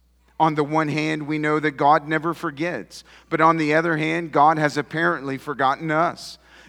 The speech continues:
God is supposed to be everywhere, but in critical moments, his location seems to not be found. God should be our counsel and our comfort, yet often we look inward to ourselves for our help.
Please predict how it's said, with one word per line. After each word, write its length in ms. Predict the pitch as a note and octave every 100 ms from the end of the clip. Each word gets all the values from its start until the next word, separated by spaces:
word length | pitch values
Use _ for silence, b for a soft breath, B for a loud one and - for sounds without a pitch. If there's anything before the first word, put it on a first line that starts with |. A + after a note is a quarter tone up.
| C#3
God 320 | D#3+ D3+ E3
is 100 | E3
supposed 440 | E3 D#3 E3+ D#3+
to 60 | -
be 180 | D3 D3
everywhere, 640 | D3+ D#3+ E3+ D#3+ F3 G3+
but 240 | E3 C#3 C3
in 120 | C3
critical 480 | - E3 D#3+ D#3+ D3
moments, 580 | C3+ D#3 E3+ G#3 -
his 180 | D3 B2+
location 760 | C#3+ D3+ D3 E3+ F3 - C#3 C#3+
seems 420 | - D#3+ D#3+ D#3
to 120 | D#3
not 320 | D3 D3+ -
be 140 | D#3 E3
found. 600 | - G#3+ E3 F#2 F2+ F#2 B B B B B
God 320 | C#3 D#3 F3
should 160 | - E3
be 120 | D3+
our 160 | D3+ D3
counsel 480 | - E3 F3 - F3
and 80 |
our 100 | D3
comfort, 560 | C#3 - F3 - G#3 G#3+
yet 220 | C#3+ C#3+ C#3+
often 520 | D3+ E3 - G3+ G#3+ B B -
we 140 | C#3+
look 340 | C#3 E3+ -
inward 480 | - G#3 G#3 D3+ C#3+
to 180 | D#3 E3+
ourselves 640 | E3+ E3 - G3+ F3 C3 A2+
for 160 | -
our 260 | C#3 B2 B2+
help. 440 | B2 A2+ F#2 F2+